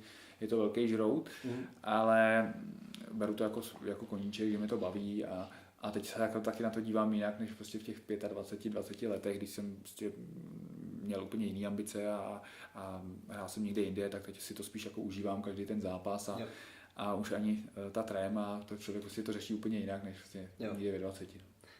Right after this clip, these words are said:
Speaker 2: A pomohlo ti to třeba ten sport jako v, v tom podnikání z hlediska třeba sebevědomí nějakého, když jako jednáš s klientama? Protože já třeba jsem vnímal v momentě, kdy
Speaker 1: Mhm.
Speaker 2: jsem, já jsem hrál tenis celý život a, a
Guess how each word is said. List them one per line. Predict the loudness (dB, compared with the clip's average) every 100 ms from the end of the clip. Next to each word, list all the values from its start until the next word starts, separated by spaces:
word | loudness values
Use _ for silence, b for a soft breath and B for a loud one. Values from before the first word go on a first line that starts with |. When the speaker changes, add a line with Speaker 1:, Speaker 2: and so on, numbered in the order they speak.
| B 0
Speaker 2:
A | 2 2 -4 0
pomohlo | 2 4 2
ti | 0 -2
to | -2
třeba | -2 0 4 4 2
ten | 0 -2 -4
sport | -4 0 0 0 -6
jako | -6 -2 0 -2
v, | -4 -14 -12
v |
tom | -6 -4
podnikání | -2 -2 0 0 0
z | 0
hlediska | -2 -4 -6
třeba | -6 -4 -4
sebevědomí | -4 -4 -2 -2 -2 -2
nějakého, | -4 -6 -2 -2
když | -2 -6
jako | -6 -4
jednáš | -2 -2 -4
s |
klientama? | -6 -6 -4 -6 -4 -4
Protože | -4 -8 -6 -4
já | -2 -4
třeba | -6 -8 -6
jsem | -6 -2
vnímal | -2 0 2 2
v | 2
momentě, | 2 2 2 2 0 -2 B B B -8
kdy | -4 -2
Speaker 1:
Mhm. | -2 2
Speaker 2:
jsem, | 2 4 2
já | 0
jsem | 2
hrál | 2 2 0
tenis | -4 -4 -4
celý | 0 0
život | 0 0 0 -2 -6
a, | -4 -2 -2 -4 -6 -14 B B B B -16 -8
a | -6 -4 -2 -2 -2 -2